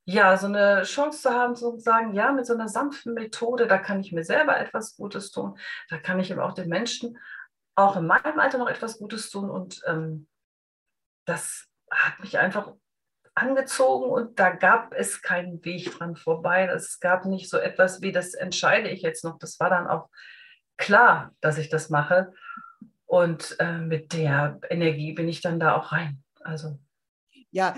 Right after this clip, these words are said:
Speaker 2: weißt du, was ich nämlich interessant finde, was du sagst, das ist ja,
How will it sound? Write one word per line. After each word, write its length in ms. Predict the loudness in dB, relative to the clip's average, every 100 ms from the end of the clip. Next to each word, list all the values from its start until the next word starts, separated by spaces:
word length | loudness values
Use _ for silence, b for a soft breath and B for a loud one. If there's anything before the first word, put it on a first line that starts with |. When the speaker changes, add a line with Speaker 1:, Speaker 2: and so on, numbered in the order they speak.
| -2
Speaker 2:
weißt 240 | 0 0
du, 60 | 0
was 180 | -2 0
ich 80 | 0
nämlich 300 | 0 0 -4
interessant 500 | -6 -4 -2 0 0
finde, 280 | 0 0
was 180 | -2 -2
du 100 | -4
sagst, 500 | -2 0 -2 -6 -2
das 180 | -2 -2 b b
ist 220 | -8 0
ja, 240 | 2 2